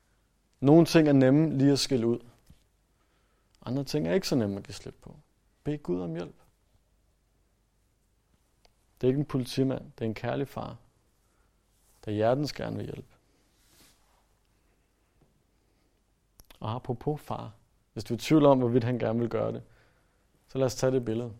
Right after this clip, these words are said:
Tror du, en far vil tage slikket ud af hånden på et barn, der er ved at spise det lige en aftensmadstid? Nej,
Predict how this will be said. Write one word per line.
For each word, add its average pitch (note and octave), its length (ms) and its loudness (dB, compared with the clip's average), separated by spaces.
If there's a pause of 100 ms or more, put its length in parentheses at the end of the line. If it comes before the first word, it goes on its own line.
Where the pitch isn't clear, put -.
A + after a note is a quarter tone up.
(2250)
Tror B2 200 4
du, B2 80 4
en A#2+ 120 2
far C3 280 0
vil C#3 120 -2
tage B2+ 160 -6
slikket C3 360 2
ud B2 160 -2
af A2 80 -4
hånden A2+ 320 -6
på A2 120 -6
et G#2 100 -8
barn, A2+ 300 -8
der G#2+ 60 -4
er G2+ 40 -6
ved G#2+ 100 -6
at A2 100 -8
spise A2+ 360 -6
det A#2 80 -6
lige A#2 340 0
en A2 100 -2
aftensmadstid? A#2 720 -10 (2000)
Nej, A#2 260 -2